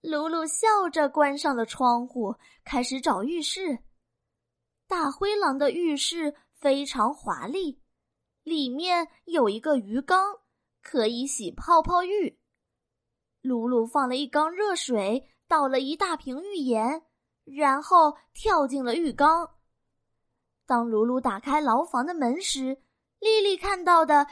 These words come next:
是全世界最干净的小猪，而且鲁鲁身上还散发出一种优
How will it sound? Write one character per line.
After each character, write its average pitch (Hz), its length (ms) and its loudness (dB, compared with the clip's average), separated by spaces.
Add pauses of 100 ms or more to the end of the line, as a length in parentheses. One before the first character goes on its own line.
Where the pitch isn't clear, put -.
(100)
是 277 240 -2
全 214 280 -2
世 277 160 -4
界 262 220 2
最 453 400 0
干 262 220 2
净 269 180 -4
的 233 120 0
小 233 260 0
猪， 247 440 -4 (520)
而 262 280 4
且 269 540 -4 (340)
鲁 247 240 0
鲁 233 180 0
身 349 360 -6
上 294 360 0 (100)
还 214 200 -6
散 202 340 -4
发 220 180 -2
出 262 180 -8
一 311 200 -8
种 208 380 -2 (120)
优 403 300 0